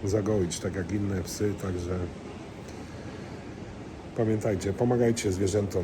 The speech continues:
bądźcie dobrzy dla zwierząt, bo zwierzaki nie, nie mogą o siebie same zadbać we wszystkich sprawach.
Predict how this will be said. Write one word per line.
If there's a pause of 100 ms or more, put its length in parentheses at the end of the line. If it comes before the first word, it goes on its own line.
(120)
bądźcie (460)
dobrzy (140)
dla
zwierząt,
bo
zwierzaki
nie, (720)
nie
mogą
o
siebie
same
zadbać (1000)
we
wszystkich
sprawach.